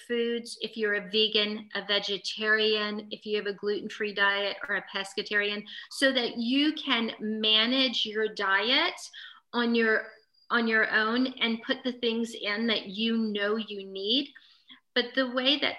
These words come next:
this diet works is it helps people, it's basically clean eating,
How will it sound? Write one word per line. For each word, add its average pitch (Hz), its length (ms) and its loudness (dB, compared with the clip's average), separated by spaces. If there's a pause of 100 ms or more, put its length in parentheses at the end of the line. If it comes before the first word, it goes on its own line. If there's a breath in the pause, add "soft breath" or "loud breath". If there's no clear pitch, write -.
this 240 280 -2
diet 214 460 2
works 233 480 0
is 202 180 -8
it 202 180 -4
helps - 640 -6
people, 262 560 0 (240 loud breath)
it's 240 200 -4
basically 277 800 0 (360 loud breath)
clean 277 580 6
eating, 233 580 0